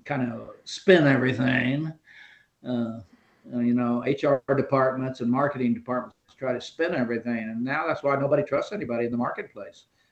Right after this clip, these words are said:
I don't believe any commercial. <laughs> You know, I'm going, "Yeah, right." <laughs> This, "Take these pills and you'll feel one thousand times better in thirty days." <laughs> No, you won't. <laughs> You know?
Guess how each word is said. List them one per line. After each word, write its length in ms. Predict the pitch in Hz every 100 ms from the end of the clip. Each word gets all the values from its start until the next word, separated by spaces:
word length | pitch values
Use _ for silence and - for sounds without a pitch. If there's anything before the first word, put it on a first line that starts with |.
| _ _ _
I 80 | 113
don't 180 | - -
believe 240 | 120 135
any 180 | 135 180
commercial. 460 | 139 117 117 - -
<laughs> 400 | - - 605 226 247 508
You 180 | 294 -
know, 160 | 277 -
I'm 200 | 202 208
going, 420 | 160 147 135 160
"Yeah, 260 | 143 120 120
right." 500 | - 113 120 120 117 - - - - 240 -
<laughs> 340 | 190 170 147 - - - -
This, 300 | 151 170 - 131 _ - _ _ _
"Take 180 | 160 165
these 200 | 160 151
pills 460 | - 151 156 160 143
and 100 | 139
you'll 160 | 147
feel 320 | - 165 151
one 240 | 127 180 -
thousand 380 | 165 170 160 147
times 320 | 160 170 123
better 380 | 170 175 180 165
in 120 | 143
thirty 300 | 156 160 165
days." 400 | 175 175 - -
<laughs> 40 | -
No, 680 | 247 277 247 226 202 - _ -
you 140 | 214
won't. 500 | 156 - 156 131 104 - 208
<laughs> 340 | - 220 208 -
You 220 | 220 - -
know? 120 | -